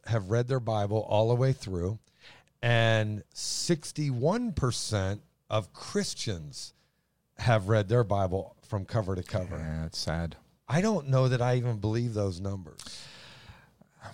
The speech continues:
Speaker 2: Yeah, well, I just know Jesus tells me to hide his word in my heart that I might not sin against him. And, uh, you know, if it's gonna be an open book test, <laughs>
Speaker 1: Right.
Speaker 2: I wanna know what's in the
Speaker 1: Right.
Speaker 2: book.
Speaker 1: Yeah. And so,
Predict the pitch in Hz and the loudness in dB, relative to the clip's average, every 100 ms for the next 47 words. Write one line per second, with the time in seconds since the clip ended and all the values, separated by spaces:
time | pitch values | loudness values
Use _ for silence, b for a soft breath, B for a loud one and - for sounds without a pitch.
0 | B B 92 B - - 71 73 92 95 | B B -20 B -16 -14 -6 0 4 4
1 | 101 95 B B B B B B 82 87 | 4 2 B B B B B B -4 0
2 | 90 92 85 95 90 85 95 - 98 95 | 2 2 4 4 4 0 -8 -18 -6 -4
3 | 85 80 - _ _ - 98 80 87 92 | -4 -6 -8 _ _ -4 -2 0 0 2
4 | 80 78 92 90 82 80 85 87 80 80 | 2 2 2 2 2 0 2 4 4 2
5 | 78 78 85 78 78 78 78 76 71 76 | 2 0 -2 -4 -4 -4 -2 -2 -2 -2
6 | - 78 78 82 80 - 80 73 - - | -2 -2 -2 -2 -2 -2 -2 -2 -4 -4
7 | 80 78 76 73 73 - - - - - | -2 -2 -2 -2 -4 -12 -18 -18 -6 4
8 | 104 101 - 135 123 123 107 98 110 - | 6 6 6 8 10 10 8 6 4 6
9 | 120 101 - - - - 120 139 165 - | 6 6 6 0 -4 -2 6 8 8 10
10 | 143 135 113 104 95 101 90 110 139 80 | 10 10 10 10 8 6 2 6 6 6
11 | 71 - 117 165 170 - 147 - 165 | 2 -2 2 4 4 6 4 8 8